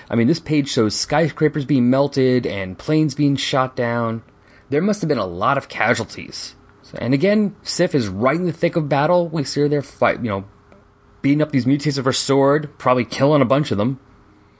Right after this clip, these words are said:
So again, I really have to actually start, might have to start reading this run of Thor, because this seems to be pretty awesome. On page nineteen now, we got, got our Deus Machina here. Zeus shows up, well, really just his floating head,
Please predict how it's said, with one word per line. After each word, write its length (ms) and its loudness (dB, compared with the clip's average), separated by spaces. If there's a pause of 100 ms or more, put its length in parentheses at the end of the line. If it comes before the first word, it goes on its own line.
(520)
So 320 -12 (140)
again, 460 -2
I 300 2
really 360 2
have 200 -2
to 100 0
actually 240 0
start, 440 -2
might 200 -4
have 100 -6
to 40 -14
start 220 0
reading 320 2
this 200 0
run 180 2
of 120 2
Thor, 320 0
because 360 -4
this 140 -6
seems 280 -2
to 60 -18
be 140 -2
pretty 280 2
awesome. 420 2 (1400)
On 100 -8
page 340 -2
nineteen 500 2
now, 160 0
we 100 0
got, 400 -4
got 140 0
our 120 2
Deus 360 0
Machina 380 2
here. 500 -2 (440)
Zeus 360 0
shows 300 2
up, 220 0 (240)
well, 160 0
really 200 -2
just 200 -8
his 240 -10 (160)
floating 280 2
head, 360 0